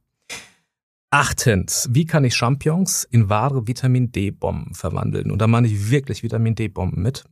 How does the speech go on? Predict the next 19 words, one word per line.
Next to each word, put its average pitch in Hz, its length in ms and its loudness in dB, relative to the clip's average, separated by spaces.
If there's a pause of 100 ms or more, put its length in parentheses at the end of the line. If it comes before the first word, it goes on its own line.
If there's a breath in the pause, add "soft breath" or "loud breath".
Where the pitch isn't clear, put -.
(260)
A, 117 240 2 (220)
indem 117 340 2
ich 127 100 0
sie 117 100 -4
vor 156 260 -4
dem 151 120 2
Verzehr 113 420 -2
circa 113 280 -2
für - 260 -2
zwei 143 300 2
Stunden 127 480 0
ins - 300 0
Sonnenlicht 101 540 -4
lege, 135 300 0
also 104 180 -4
beispielsweise - 600 -8
auf - 80 -16
die - 100 -16
Fensterbank. - 640 -2